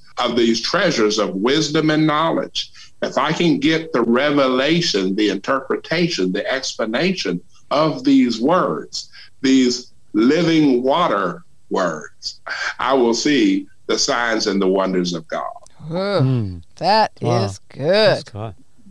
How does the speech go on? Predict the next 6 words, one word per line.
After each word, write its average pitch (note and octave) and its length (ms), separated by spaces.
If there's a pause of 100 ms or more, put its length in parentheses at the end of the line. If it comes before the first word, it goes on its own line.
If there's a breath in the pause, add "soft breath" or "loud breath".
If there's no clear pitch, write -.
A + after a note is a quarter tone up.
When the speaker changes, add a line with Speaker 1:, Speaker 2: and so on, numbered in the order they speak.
(120)
Speaker 2:
Wow. D3+ 540 (180)
Speaker 3:
Yes. - 480
Speaker 2:
Wow, F#3 280
wow, F3+ 240
wow. D3 500
Speaker 3:
<laughs> - 40